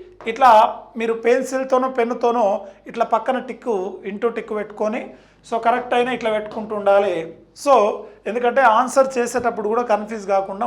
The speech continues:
ఉంటది, ఓకేనా? So కాబట్టి ఫార్టీ నైన్ చారిత్రక ప్రదేశాల కట్టడాల పరిరక్షణ, ఫార్టీ ఎయిట్ ఏ పర్యావరణ పరిరక్షణ, వన్యప్రాణి సంరక్షణ,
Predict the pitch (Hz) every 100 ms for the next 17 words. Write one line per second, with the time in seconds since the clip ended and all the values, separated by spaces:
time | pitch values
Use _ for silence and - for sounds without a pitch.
0 | 190 165 151 - _ _ - 214 233 -
1 | - - _ _ - 262 269 277 277 247
2 | 262 269 285 285 285 294 - 233 247 262
3 | 277 269 262 240 247 240 247 240 240 220
4 | 233 226 233 226 214 214 220 - 220 226
5 | 220 - _ _ - 233 240 240 247 240
6 | 240 202 202 - 214 240 240 240 240 240
7 | 220 226 220 233 220 202 220 214 214 214
8 | 214 202 202 -